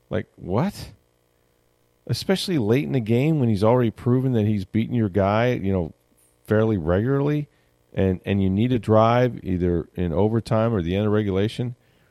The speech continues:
None of it made sense. And so they're gonna go out there against a defense with, even against their best offensive lineman, dominated them for several years now.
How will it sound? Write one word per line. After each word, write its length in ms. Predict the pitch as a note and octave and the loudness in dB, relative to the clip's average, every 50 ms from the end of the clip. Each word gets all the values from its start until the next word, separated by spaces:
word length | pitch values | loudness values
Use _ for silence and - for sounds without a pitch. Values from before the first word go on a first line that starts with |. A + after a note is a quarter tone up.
| _ _ _ _ _ _ _ - | _ _ _ _ _ _ _ -2
None 240 | G#2 A#2 C3 D3 E3 | 2 4 6 6 6
of 120 | D#3 D3 | 6 4
it 100 | D3+ - | 2 2
made 260 | B2 A#2+ A#2+ A2+ G2+ | 0 0 -2 -2 -4
sense. 440 | - - C3 A#2+ G#2 D#2 - - - _ _ _ _ _ _ _ _ _ - | -4 -4 -2 -2 -2 -2 -4 -10 -18 _ _ _ _ _ _ _ _ _ -6
And 180 | - A2 A2+ A2+ | -2 -2 -2 0
so 380 | - C3+ C3 B2+ B2 A#2+ - - | 2 4 4 4 4 2 0 0
they're 140 | - D3 | 0 0
gonna 140 | E3 A#3 C4 | 2 0 2
go 160 | B3+ A#3 G3 | 4 4 6
out 240 | F3+ F3+ G#3 G#3+ - | 6 4 2 2 2
there 340 | - A2+ F#2 F2 F2 A2 G#2+ _ _ _ _ _ _ _ _ _ _ _ | 2 2 2 2 0 -2 -6 _ _ _ _ _ _ _ _ _ _ _
against 320 | - G#2 G2+ C3+ C3+ - D3+ | -4 -2 -2 -2 -2 -2 -4
a 60 | C3+ | -2
defense 560 | A#2 C3+ D3 C#3+ - C#3 B2+ A#2 G#2+ - - | 0 0 0 0 0 0 0 0 0 -4 -4
with, 360 | A2 A2 B2 A#2 - - - - - _ _ _ - | 0 0 0 0 -2 -6 -20 -20 -20 _ _ _ -12
even 300 | - - C3 C3 C3+ C3 | -4 -2 0 2 2 2
against 300 | A#2+ A#2 C3 B2 - - | 2 2 0 0 0 2
their 120 | A#2+ G#2+ | 2 2
best 360 | F#2+ F2+ A2 C3+ E3+ F#3 - | 4 4 4 4 4 4 2
offensive 440 | - A2+ G2+ - A2 G2 - - F#2+ | 0 0 2 2 0 0 0 -2 0
lineman, 480 | G2 G2+ G2+ G2+ F#2+ F2+ F2 E2 D2+ D2+ | 0 2 2 2 0 0 -2 -4 -4 -2
dominated 640 | - G2 F#2+ B2+ D3+ D#3+ A2+ F#2 E2+ D#2+ D#2+ D#2+ D2+ | 0 2 2 2 0 0 0 0 0 0 -2 -4 -4
them 300 | - D#2+ D#2+ E2+ F2+ - - _ _ _ _ _ _ _ _ _ | -4 -6 -4 -6 -6 -8 -12 _ _ _ _ _ _ _ _ _
for 140 | - - G#2+ | 0 0 0
several 480 | - - - - C#3 C3 B2+ B2 G2 F#2+ | 0 0 0 2 2 4 4 4 2 2
years 380 | F#2+ A2 B2+ D3 E3 D3 B2 | 4 4 4 4 2 2 0
now. 320 | F2+ D#2 D2+ D2+ D2+ - | -2 -4 -4 -4 -6 -8